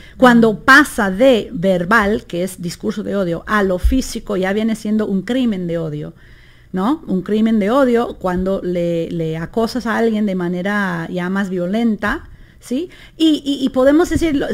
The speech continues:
Speaker 1: el término es bullying lingüístico, ¿no? Pero ¿es realmente lingüístico? Yo digo que no es puramente lingüístico. Esto no es gente que,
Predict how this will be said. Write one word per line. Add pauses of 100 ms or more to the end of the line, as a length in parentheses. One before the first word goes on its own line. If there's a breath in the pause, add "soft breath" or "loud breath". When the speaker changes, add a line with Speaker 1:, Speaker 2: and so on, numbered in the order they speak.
(160)
Speaker 1:
el
término
es
bullying
lingüístico,
¿no? (500 soft breath)
Pero
¿es
realmente
lingüístico?
Yo
digo
que
no
es
puramente
lingüístico.
Esto
no
es
gente
que,